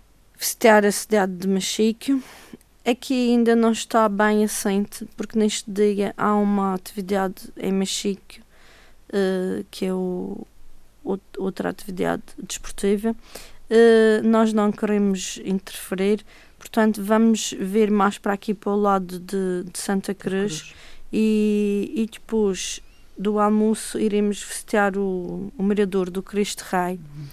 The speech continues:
Speaker 1: que muitas pessoas vêm cá e não, e não, acabam por não visitar este mirador tão interessante do Cristo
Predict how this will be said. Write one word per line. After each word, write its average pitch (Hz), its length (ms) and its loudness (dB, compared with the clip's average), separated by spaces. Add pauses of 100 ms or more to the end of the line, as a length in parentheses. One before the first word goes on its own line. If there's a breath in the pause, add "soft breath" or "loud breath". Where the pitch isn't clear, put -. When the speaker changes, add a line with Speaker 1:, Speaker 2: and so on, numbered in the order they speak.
(500 loud breath)
Speaker 1:
que 202 640 4
muitas 226 480 4
pessoas 202 520 2
vêm 208 260 4
cá 196 380 2 (360 loud breath)
e 220 100 4
não, 208 760 2 (480 soft breath)
e 233 100 4
não, 240 400 6 (180)
acabam 254 400 4
por 254 100 2
não 247 160 6
visitar 233 380 4
este 247 220 0
mirador 233 500 6
tão 233 220 2
interessante 220 880 2
do 202 160 -2
Cristo 202 400 -4